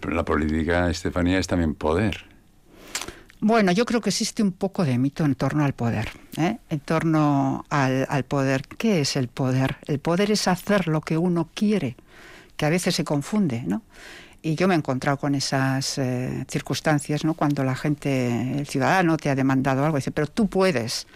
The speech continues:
Speaker 2: No, no, yo puedo, yo puedo, eh, facilitar dentro de unas reglas y unas normas de las que nos hemos, eh, bueno, investido, ¿no? Pero no es hacer lo que uno le da la gana,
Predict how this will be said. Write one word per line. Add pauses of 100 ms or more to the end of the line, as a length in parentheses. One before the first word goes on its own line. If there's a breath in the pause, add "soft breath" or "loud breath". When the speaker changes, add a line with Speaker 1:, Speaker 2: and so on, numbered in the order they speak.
(240 loud breath)
Speaker 2:
No,
no, (420 loud breath)
yo
puedo, (100)
yo
puedo,
eh,
facilitar
dentro
de
unas
reglas
y
unas
normas
de
las
que
nos
hemos, (460 loud breath)
eh,
bueno,
investido,
¿no?
Pero
no
es
hacer
lo
que
uno
le
da
la
gana,